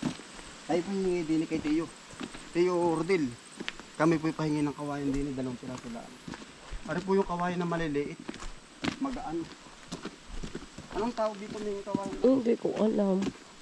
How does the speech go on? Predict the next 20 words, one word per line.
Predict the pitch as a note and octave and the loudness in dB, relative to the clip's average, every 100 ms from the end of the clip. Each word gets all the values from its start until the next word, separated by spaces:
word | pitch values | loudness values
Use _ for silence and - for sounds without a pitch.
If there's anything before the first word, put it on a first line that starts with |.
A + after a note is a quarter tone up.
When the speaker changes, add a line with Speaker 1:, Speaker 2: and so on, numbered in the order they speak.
| - - - - - - | -16 -14 -14 -16 -16 -8
Speaker 1:
Ang | G4 | -6
pino, | - G#3+ G#3+ | -4 -6 -6
hindi | C4 A3+ | -6 -6
na | A#3 | -6
malaki | A#3 A#3 A3+ B3 | -6 -6 -6 -8
ay. | D4 C#4 - - - - - - - - - - - - - - - - | -6 -6 -8 -14 -12 -12 -12 -12 -14 -10 -8 -6 -8 -10 -8 -2 -2 -2
Makapagtanim | G4 A#3+ A#3+ - A3+ - | -8 -8 -10 -8 -6 -6
tayo. | A3 | 2
Speaker 2:
Maganda | G#3+ A#3 C#4+ B3+ | 6 8 8 8
yung | D4 D4 | 8 8
pandekorasyon. | C#4+ C#4 C4 D#4+ D4 C#4+ E4 F#4+ G4+ - - | 4 2 4 4 4 4 4 6 4 2 -10
Speaker 1:
Magtanim | F3+ A3 A3+ | -6 -6 -4
tayo | G3+ | -6
sa | G3+ | -6
bahay. | G3 F#3 D#3 D3 - - - - - - - - - | -6 -6 -6 -8 -10 -16 -18 -14 -10 -10 -12 -16 -4
Speaker 2:
Oh. | G3+ | -2
Speaker 1:
Yung | G3 | 0
sa | |
may | G3 G3 G3 | -2 -2 -4
ilog. | E3 D3 | -2 -4